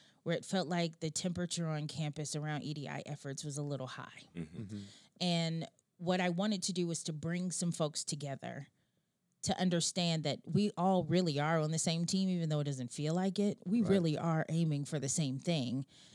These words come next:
Speaker 1: And how can we have a conversation across difference that doesn't, eh, result in us yelling at each other?
Speaker 2: Right.
Speaker 3: Right.
Speaker 1: But having a way that we can express our differences, express our concerns, but still be able to walk away with a healthy relationship as a result.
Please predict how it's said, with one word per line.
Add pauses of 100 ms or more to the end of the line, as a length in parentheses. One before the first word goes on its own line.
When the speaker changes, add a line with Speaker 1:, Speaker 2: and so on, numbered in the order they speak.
Speaker 1:
And
how
can
we
have
a
conversation
across
difference (240)
that
doesn't, (100)
eh,
result
in
us
yelling
at
each
other? (220)
Speaker 2:
Right.
Speaker 3:
Right.
Speaker 1:
But
having
a
way
that
we
can
express
our
differences,
express
our
concerns, (240)
but
still
be
able
to
walk
away (500)
with
a
healthy
relationship
as
a
result.